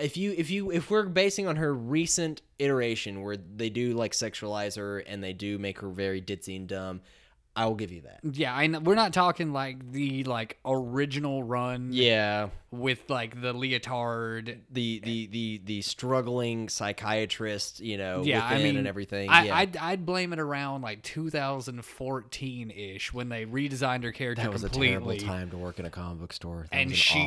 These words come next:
Speaker 1: awful time.
Speaker 2: like
Speaker 1: Deadpool and Harley Quinn
Speaker 2: Yeah, I
Speaker 1: were
Speaker 2: mean, exactly. Like, she got, like, the,
Speaker 1: God.
Speaker 2: uh, like, she got,
Speaker 1: She
Speaker 2: like,
Speaker 1: got
Speaker 2: the
Speaker 1: the
Speaker 2: multico-,
Speaker 1: Deadpool treatment.
Speaker 2: the multicolored hair
Speaker 1: Yeah.
Speaker 2: and, like, the,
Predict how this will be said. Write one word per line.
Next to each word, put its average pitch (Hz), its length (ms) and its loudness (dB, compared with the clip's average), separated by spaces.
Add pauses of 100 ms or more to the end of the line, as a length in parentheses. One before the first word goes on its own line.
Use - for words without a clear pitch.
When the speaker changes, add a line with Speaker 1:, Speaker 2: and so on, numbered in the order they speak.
(140)
Speaker 1:
awful - 120 -2
time. - 280 -4
Speaker 2:
like 123 440 -2 (160)
Speaker 1:
Deadpool 98 640 2
and 92 160 -2
Harley 92 320 -2
Quinn 87 360 0
Speaker 2:
Yeah, 135 160 8
I 143 40 8
Speaker 1:
were 156 60 8
Speaker 2:
mean, 160 240 4
exactly. 151 440 2
Like, 131 180 0
she - 160 -2
got, 147 260 4
like, 135 300 -2
the, 127 220 -2
Speaker 1:
God. 113 40 -6
Speaker 2:
uh, 107 280 -8 (260)
like, 139 160 -4
she - 140 -2
got, 143 240 4
Speaker 1:
She 185 100 4
Speaker 2:
like, - 60 6
Speaker 1:
got 339 140 10
Speaker 2:
the - 60 4
Speaker 1:
the 269 80 12
Speaker 2:
multico-, 370 100 12 (180)
Speaker 1:
Deadpool - 60 -2
treatment. 104 280 0
Speaker 2:
the - 60 -2
multicolored 170 640 -2
hair 185 560 0
Speaker 1:
Yeah. 135 240 8
Speaker 2:
and, 131 240 -2
like, 113 440 -4
the, 110 260 -8